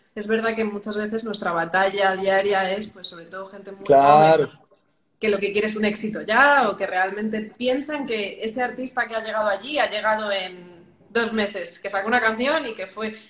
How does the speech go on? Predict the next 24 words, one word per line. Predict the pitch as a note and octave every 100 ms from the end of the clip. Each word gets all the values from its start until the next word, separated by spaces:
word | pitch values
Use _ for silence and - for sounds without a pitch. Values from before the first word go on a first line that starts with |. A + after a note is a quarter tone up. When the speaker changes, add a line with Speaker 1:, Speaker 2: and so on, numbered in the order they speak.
| -
Speaker 1:
Y |
yo | G#3
siempre | A#3 B3+
les | A3 G#3+
digo, | B3
hay | G3+ A3+
disciplina, | C#4 A#3+ - A3+ A3 E3 - _ _
hay | F#3 G#3
trabajo, | - F#3 A3 - F3 - _ -
hay | F#3 G#3+
tiempo. | G#3+ A#3 C#3+
Speaker 2:
Claro. | D3+ D#3 - - - _ _ - - _ _ _ _ _ - - - _ _ -
Eso | D3+ D3
es |
verdad. | D3+ D#3 G#3+
Speaker 1:
Hay | G#3+
mucho | A3+ C#3+
Speaker 2:
Hay | C3
mucho | E3+ F#3+
trabajo, | D#3 D3+ E3+ F#3+ -
hay | C#3+
mucho, | C#3+ D3+ D#3+ D#3 D3+
hay, | C#3 C#3 C3
hay, | C3 C3 C3 C3